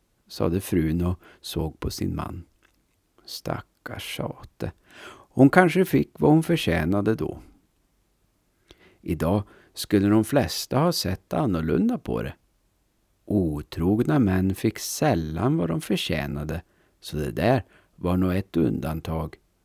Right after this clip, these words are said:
sade hon och fick plötsligt någonting sorgset i blicken.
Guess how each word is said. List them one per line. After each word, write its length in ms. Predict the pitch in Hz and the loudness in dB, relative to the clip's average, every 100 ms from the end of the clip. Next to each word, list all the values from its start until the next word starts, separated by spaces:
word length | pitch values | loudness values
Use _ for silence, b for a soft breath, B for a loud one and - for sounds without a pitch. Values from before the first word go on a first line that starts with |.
| _ _ | _ _
sade 440 | - - 120 85 113 | -10 -4 -4 -4 -6
hon 200 | 82 87 | -4 -2
och 140 | 90 | -2
fick 280 | - 95 - | 0 -2 -2
plötsligt 600 | 139 127 - - 90 - | -4 -4 -6 -4 -6 0
någonting 680 | 131 95 82 - 92 107 - | 0 0 -2 -2 -4 -4 -10
sorgset 840 | - - 165 165 92 - - 113 147 | -16 -6 -4 -4 -6 -12 -6 -4 -4
i 40 | |
blicken. 580 | 127 78 - - - | -4 -6 -10 -14 -12